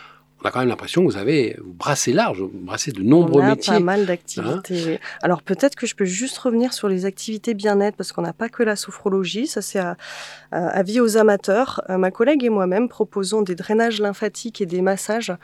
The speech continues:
Speaker 2: à domicile. Euh, pour les personnes qui voudraient pas se déplacer, qui peuvent pas se déplacer, on vient à domicile et on peut également effectuer des bilans de santé et de la condition physique. Donc de voir où vous en êtes à un instant T et de, de vous inciter à pratiquer de l'activité physique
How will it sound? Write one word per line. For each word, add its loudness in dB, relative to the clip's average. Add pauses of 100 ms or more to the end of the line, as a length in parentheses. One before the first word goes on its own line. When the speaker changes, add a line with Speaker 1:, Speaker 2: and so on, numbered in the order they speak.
(360)
Speaker 2:
à -4
domicile. -4 (640)
Euh, -6
pour -8
les -2
personnes -8
qui -12 (440)
voudraient -6
pas -4
se -6
déplacer, -6
qui -18
peuvent -8
pas -4
se -8
déplacer, -4
on 2
vient 0
à 2
domicile 0
et 0
on -2
peut -6
également 0
effectuer -4
des -4
bilans -2
de -4
santé -2
et 2
de -2
la 2
condition -2
physique. -12 (400)
Donc -2
de 0
voir 2
où 2
vous -2
en 0
êtes -4
à 0
un -2
instant -6
T 0 (320)
et 0
de, -6
de -4
vous -8
inciter -2
à 0
pratiquer -2
de -2
l'activité -8
physique -14